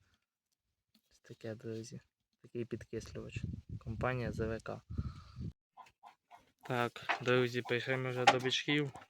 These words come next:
Бички їдять, роздав їм трави. Траву їм зараз кошу даю,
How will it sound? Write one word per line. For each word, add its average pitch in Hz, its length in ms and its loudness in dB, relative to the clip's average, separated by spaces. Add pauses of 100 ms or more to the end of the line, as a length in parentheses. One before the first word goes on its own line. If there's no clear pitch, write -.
(180)
Бички 123 380 -2
їдять, 127 440 4
роздав 117 360 4
їм 117 160 -2
трави. 123 460 4 (1040)
Траву 135 340 12
їм 127 160 8
зараз 120 420 8
кошу 131 300 0
даю, 127 400 8